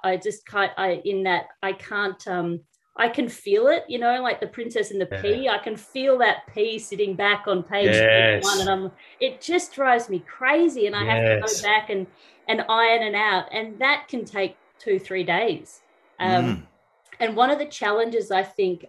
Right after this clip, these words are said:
Speaker 1: I encountered with this kind of writing was that because the nature of it is to move forward really quickly,
Speaker 3: Mm.
Speaker 1: which is great, if you have those little peas that are sitting in the back of your head, uh,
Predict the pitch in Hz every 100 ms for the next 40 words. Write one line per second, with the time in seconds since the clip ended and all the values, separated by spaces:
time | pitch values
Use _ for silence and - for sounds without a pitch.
0 | - 190 190 180 170 196 190 185 185 165
1 | 170 185 - 165 208 226 - - 190 196
2 | 175 165 175 214 202 170 165 180 180 175
3 | 180 175 _ _ _ - - 262 285 285
4 | 208 196 226 - 220 180 180 180 208 196
5 | 233 277 262 233 202 190 196 170 - -
6 | 254 - 160 - - 392 _ _ _ -
7 | - - - - _ 196 233 220 95 -
8 | _ _ _ _ - 240 233 240 - 254
9 | 320 285 240 196 190 185 180 170 151 _
10 | _ _ 185 - 208 202 180 160 180 175
11 | - 175 175 170 160 170 175 160 160 165
12 | 160 160 _ _ _ _ _ _ _ _
13 | _ 202 190 185 190